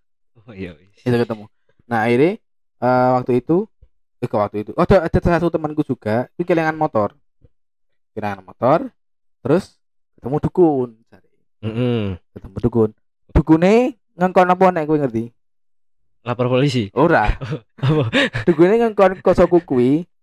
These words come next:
Speaker 2: ngekek apa, ngetake kunci motor ning bis sing arah Wonosobo.
Speaker 1: Oh, oke. Ya,
Speaker 2: Dilakoni.
Speaker 1: terus? Dilakoni.
Speaker 2: Dilakoni, jebret dilakoni. Tek-, tak tekoni, ketemu ora?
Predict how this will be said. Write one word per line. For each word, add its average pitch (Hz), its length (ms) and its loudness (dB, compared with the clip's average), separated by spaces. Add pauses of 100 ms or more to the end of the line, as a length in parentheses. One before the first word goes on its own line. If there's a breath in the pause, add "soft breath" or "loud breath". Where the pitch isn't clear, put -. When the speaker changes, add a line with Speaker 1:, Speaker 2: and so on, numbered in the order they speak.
(260)
Speaker 2:
ngekek 175 500 -4
apa, 226 460 0 (320)
ngetake 147 580 2 (160)
kunci 180 280 -2
motor 180 360 0
ning 196 220 -8
bis - 400 2 (240)
sing - 180 2
arah 156 220 0
Wonosobo. 170 720 2 (800)
Speaker 1:
Oh, 196 380 2
oke. 170 580 -2 (440)
Ya, 151 440 2
Speaker 2:
Dilakoni. 185 760 2
Speaker 1:
terus? - 80 -20
Dilakoni. 165 540 4
Speaker 2:
Dilakoni, 156 400 2
jebret 202 400 0
dilakoni. 151 460 -2
Tek-, 151 180 -4
tak 147 160 -4
tekoni, 160 500 -2
ketemu 214 360 -2
ora? 165 200 4